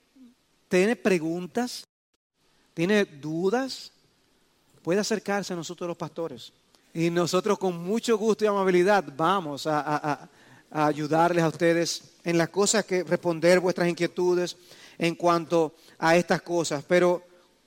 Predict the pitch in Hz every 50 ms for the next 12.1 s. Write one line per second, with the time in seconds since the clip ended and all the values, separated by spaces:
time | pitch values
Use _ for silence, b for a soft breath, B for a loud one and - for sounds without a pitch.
0 | _ _ _ _ _ - - 214 226 262 285 269 285 262 233 220 196 208 214 220
1 | 208 - - 214 226 220 226 214 180 196 214 220 208 185 170 151 151 147 147 147
2 | 156 151 156 160 175 160 - 170 156 151 143 131 127 120 120 120 - b b b
3 | b b b b b b - 165 160 165 175 175 - 185 175 170 - - 196 202
4 | 220 220 208 202 190 - - 208 196 - 208 175 - - 196 190 180 175 - 170
5 | 160 165 165 147 170 180 190 196 196 190 190 185 185 185 185 202 220 233 220 -
6 | - 233 226 - - _ _ _ _ _ _ _ b b b b b b b b
7 | b b b b _ _ _ _ _ _ _ _ _ _ _ _ _ _ _ _
8 | _ _ _ _ _ _ _ _ _ _ _ - - 151 151 160 175 180 190 208
9 | 196 - - - 196 208 202 196 196 196 190 175 170 170 180 196 208 214 214 226
10 | 202 - - - - - 208 196 190 190 196 202 202 196 190 190 190 196 202 190
11 | 180 180 185 - 196 190 190 190 185 196 190 170 - - - - - - 180 160
12 | -